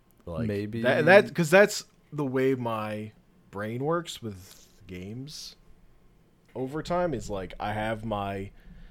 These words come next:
Speaker 1: I have Magic, I can have, like, a grindy R P G, and I can have a moba or whatever.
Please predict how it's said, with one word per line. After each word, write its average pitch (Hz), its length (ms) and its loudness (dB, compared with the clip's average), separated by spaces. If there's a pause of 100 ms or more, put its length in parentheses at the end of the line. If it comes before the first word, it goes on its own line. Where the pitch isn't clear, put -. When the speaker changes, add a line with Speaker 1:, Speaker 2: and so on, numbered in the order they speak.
(160)
Speaker 1:
I - 100 -10
have 98 280 -8
Magic, 110 600 -2
I 90 120 0
can 98 120 -6
have, 95 240 -4
like, 95 200 -6
a 90 100 -6
grindy 104 480 -6
R 98 120 -4
P 95 180 -10
G, 95 520 -10 (320)
and 85 120 -8
I 82 60 -6
can - 120 -10
have 90 220 -6
a 85 60 -8
moba 85 440 -6
or 73 140 -8
whatever. 73 460 -10